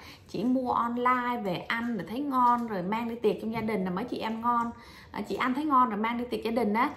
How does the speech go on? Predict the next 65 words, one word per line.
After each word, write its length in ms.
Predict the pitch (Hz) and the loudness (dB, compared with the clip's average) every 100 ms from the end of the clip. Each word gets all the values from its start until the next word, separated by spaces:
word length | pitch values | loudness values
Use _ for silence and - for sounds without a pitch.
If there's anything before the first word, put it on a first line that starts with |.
| - - - | -12 -14 -4
Rồi 140 | 196 | -2
mấy 140 | 196 | -2
chị 160 | 254 294 | -2 -2
em 180 | 214 226 | -2 -2
ở 60 | |
trong 200 | - 233 | -2 -4
nhà 120 | 233 180 | -2 -2
ăn 220 | 220 226 | -4 -4
thấy 140 | 269 | -2
ngon 360 | 311 262 247 240 | 4 6 6 4
rồi 80 | 196 | 0
lại 140 | 170 | -2
tiếp 140 | 294 - | -6 -6
tục 120 | - 226 | -2 0
order. 360 | 226 208 185 180 - - - | 2 4 4 0 -6 -18 -10
Rồi 100 | 208 | -6
mình 160 | 196 160 | -4 -2
ăn 480 | - 214 226 226 226 226 | 0 0 0 -4 -6 -6
thấy 100 | 269 | 0
ngon 320 | 269 226 233 | 4 4 4
quá 220 | 247 277 359 | -2 -2 -2
nên 120 | 254 | -2
là 80 | 214 | -2
mình 280 | 190 180 180 | -2 -2 -2
giới 140 | 226 | -2
thiệu 140 | - | -4
đến 140 | - 226 | -4 0
đây 340 | 247 240 220 - - | 2 2 -2 -12 -10
cho 100 | - | -4
những 220 | 247 175 - | -2 -2 -2
cái 120 | 139 | -4
anh 120 | 240 | -4
chị 180 | 214 185 | -4 -2
nào 120 | 180 | -2
mà 120 | 170 170 - | -2 -6 -4
thích, 200 | 415 - - - - - - - | -4 -4 -20 -20 -20 -20 -16 -6
à, 180 | 190 185 | -6 -4
cái 100 | 240 | -2
món 240 | 240 254 | 0 2
mắm 180 | 262 285 | 4 4
ruốc 240 | 302 370 320 | 4 2 2
này 140 | 214 | 0
để 120 | 160 | -2
chấm 440 | 143 - 196 277 427 - | -4 2 2 2 -4 -4
thì, 300 | 240 190 175 | 0 2 0
à, 200 | 165 160 - | -2 -4 -6
có 80 | |
thể 180 | 269 175 | -8 -4
mua 360 | 175 220 220 208 | 0 2 4 4
về 220 | - 190 | 2 -4
ăn 200 | 175 214 | -2 -4
thử 240 | 208 107 | -4 -2
nha. 260 | 165 220 220 - - - | -2 -2 -4 -6 -16 -6
Mình 180 | 185 160 | -2 0
nghĩ 180 | - | 0
là 100 | 254 | -2
nó 120 | 202 214 | -2 -4
sẽ 140 | 254 | -6
không 220 | - 240 | -6 -4
làm 160 | 214 175 | -2 -2
các 60 | 240 | -4
bạn 140 | - | -4
thất 140 | 277 311 | -6 0
vọng 260 | 240 - | 0 2
đâu. 180 | 185 214 | 2 4